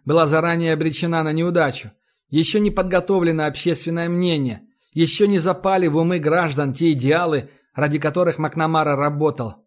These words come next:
и будущее, которое он видел отчетливо, еще никто не мог увидеть в исподволь надвигающихся на человечество переменах. К сожалению, даже он,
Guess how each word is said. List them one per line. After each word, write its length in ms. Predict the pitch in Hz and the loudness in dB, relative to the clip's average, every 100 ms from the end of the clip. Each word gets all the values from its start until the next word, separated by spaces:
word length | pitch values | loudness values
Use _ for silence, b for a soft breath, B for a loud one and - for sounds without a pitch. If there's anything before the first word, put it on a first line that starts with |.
| - | -4
и 100 | 147 | 0
будущее, 680 | 147 208 185 135 151 135 B B B | 0 0 -2 -4 -4 -4 B B B
которое 460 | - 139 196 208 185 | -6 -2 2 2 2
он 160 | 185 175 | 0 -2
видел 360 | 180 180 180 165 | 0 0 0 -2
отчетливо, 680 | 156 - 180 165 151 147 139 | -6 -4 0 2 2 0 0
еще 480 | 135 131 - 196 160 | -2 -2 0 0 0
никто 420 | 160 143 - 180 | -2 -4 -4 -2
не 140 | 165 | 0
мог 320 | 160 165 165 165 | 0 0 -2 -2
увидеть 640 | 139 143 185 165 143 - b b | -2 0 0 0 -2 -10 b b
в 120 | 135 208 | -2 -2
исподволь 420 | - 196 165 165 | -2 -2 0 0
надвигающихся 840 | 147 139 135 151 170 - 156 - | 0 -2 2 2 2 -2 -6 -4
на 120 | 139 | -6
человечество 760 | 131 143 143 147 139 143 135 135 | -4 -2 0 -2 -2 -6 -6 -8
переменах. 760 | 131 143 139 135 131 113 101 - _ _ _ _ _ _ | -2 -2 0 0 0 0 -6 -14 _ _ _ _ _ _
К 40 | - | -2
сожалению, 720 | 165 147 160 190 180 151 B B B | 0 2 2 2 2 -2 B B B
даже 440 | 127 147 143 151 - | 0 2 0 -2 -2
он, 320 | 156 127 | 0 -2